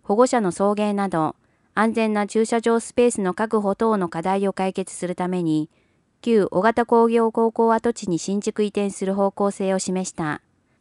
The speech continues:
一方で、十月から実施された幼児教育、保育の無償化に伴い、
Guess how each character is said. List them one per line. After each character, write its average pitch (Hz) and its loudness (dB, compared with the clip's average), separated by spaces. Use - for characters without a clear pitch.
一 214 -2
方 262 8
で、 185 0
十 233 4
月 247 0
か 233 0
ら 190 2
実 165 -6
施 185 -4
さ 185 -4
れ 180 0
た 165 -4
幼 220 6
児 233 0
教 240 4
育、 170 0
保 240 2
育 220 2
の 165 2
無 160 0
償 214 0
化 214 0
に 208 -4
伴 202 -2
い、 160 -2